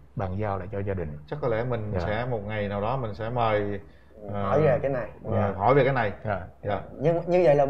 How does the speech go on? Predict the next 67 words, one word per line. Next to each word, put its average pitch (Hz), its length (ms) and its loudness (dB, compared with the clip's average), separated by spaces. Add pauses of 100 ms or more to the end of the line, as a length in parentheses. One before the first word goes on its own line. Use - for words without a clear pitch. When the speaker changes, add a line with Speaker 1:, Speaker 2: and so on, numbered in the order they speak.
(180)
Speaker 3:
là 131 200 2
bên 147 180 0
y 156 160 0
tế 151 180 6
thì - 80 0
không, 143 220 -2
không, 147 260 0
không 143 180 0
liên 139 200 -2
Speaker 2:
Dạ. 135 60 0
Speaker 3:
quan, 131 400 -4
không 139 160 -2
biết 170 160 2
cái 131 100 0
Speaker 1:
Không, 123 160 0
Speaker 3:
này. 117 180 -6
Speaker 1:
cái 151 100 -8
y, 131 140 -2
Speaker 3:
Dạ. 104 80 -2
Speaker 1:
y 117 60 -4
tế 120 200 -4
Speaker 2:
Dạ. 135 140 -4
Speaker 1:
thì, 107 160 -2
ờ, 95 220 -4 (340)
Bộ 107 220 -4
Tư 117 80 -6
lệnh 90 280 -6
được, 98 260 -10
được 104 180 -6
Speaker 3:
Dạ. 101 100 -8
Speaker 1:
giao 107 280 -2
Speaker 2:
Dạ. 95 60 0
Speaker 1:
nhiệm 92 100 -2
vụ. 87 240 -6 (280)
Speaker 3:
Dạ. 101 60 -6 (120)
Speaker 1:
Dạ. 127 80 -4 (120)
Speaker 3:
Tức 180 100 8
là 165 140 10
Speaker 1:
Và 104 200 2
Speaker 3:
khi 185 160 6
mà 165 120 4
người 147 240 6
mất 165 180 6 (100)
xong 165 640 2
thì, 120 500 0 (140)
thì 120 300 -2
là 120 260 -2
đi 143 140 2
thiêu 151 240 4
là 131 120 4
Bộ, 120 280 -6
là 117 200 0
Bộ 117 140 0
Tư 143 120 -2
lệnh 117 240 -2
làm 107 420 -6
hết 127 220 -4 (100)
toàn 104 160 -10
bộ 101 240 -10
từ 120 100 0
Speaker 1:
Bộ - 80 -2
Speaker 3:
cái 131 120 0
Speaker 1:
Tư 127 60 -2
lệnh. 113 140 0
Speaker 3:
công 120 80 -4
đoạn 104 200 -4
đó. 107 120 -4